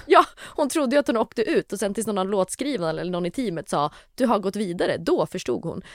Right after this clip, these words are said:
Så att det var nog svårt för henne att förstå. Men det är kul med såna där, eh, ja, men som inte tror att de ska gå vidare och som ändå gör det. Jag var jätteglad för Ellas skull.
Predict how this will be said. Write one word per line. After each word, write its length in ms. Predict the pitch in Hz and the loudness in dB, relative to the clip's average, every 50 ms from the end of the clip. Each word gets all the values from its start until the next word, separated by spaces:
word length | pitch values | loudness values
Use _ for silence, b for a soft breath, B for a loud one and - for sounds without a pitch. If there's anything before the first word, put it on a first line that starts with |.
| B B | B B
Så 100 | - 202 | -12 -6
att 60 | - | -6
det 80 | 254 | 0
var 200 | 214 196 - 480 | 2 2 2 4
nog 100 | 285 175 | 0 0
svårt 240 | - - 156 165 - | -2 -2 -4 -4 -4
för 80 | - 131 | -4 -6
henne 100 | 131 147 | -6 -6
att 80 | - | -8
förstå. 220 | - 151 - 139 120 | -12 -8 -6 -4 -4
Men 140 | 202 262 262 | -2 0 0
det 60 | 349 | 0
är 60 | 370 - | 0 0
kul 340 | - - - 381 480 453 311 | -4 -2 0 4 4 4 2
med 120 | 247 240 | 2 0
såna 180 | - 214 233 220 | -2 -2 0 0
där, 120 | 196 175 170 B B B B B B B B | 0 0 -2 B B B B B B B B
eh, 500 | - - 73 - 101 101 73 62 - - - _ _ | -10 -10 -8 -8 -8 -10 -10 -12 -14 -18 -20 _ _
ja, 80 | - 294 | -6 -4
men 120 | 311 302 | -4 -2
som 140 | - 294 302 | -4 -2 -4
inte 160 | 294 - 240 | -4 -4 -6
tror 340 | - - - 220 226 214 208 | -6 -2 -2 0 0 0 -2
att 60 | 202 | -2
de 100 | - 196 | -4 -8
ska 100 | 180 190 | -8 -6
gå 100 | 185 196 | -8 -6
vidare 320 | 180 202 196 190 170 180 | -6 -4 -4 -2 -2 -2
och 60 | 180 175 | -2 -2
som 140 | 202 190 | -4 -6
ändå 280 | - 196 185 180 170 175 | -4 -4 -4 -4 -4 -4
gör 240 | 170 165 160 156 147 | -4 -2 -2 -2 -2
det. 80 | - | -2
Jag 80 | 170 202 | -2 0
var 80 | 294 339 | 2 0
jätteglad 420 | 370 - - - 254 370 403 - | 0 0 -2 -4 -2 -2 -2 -2
för 60 | - | -2
Ellas 240 | - - - 160 - | -4 -4 -4 -6 -8
skull. 240 | - - - - | -10 -12 -14 -14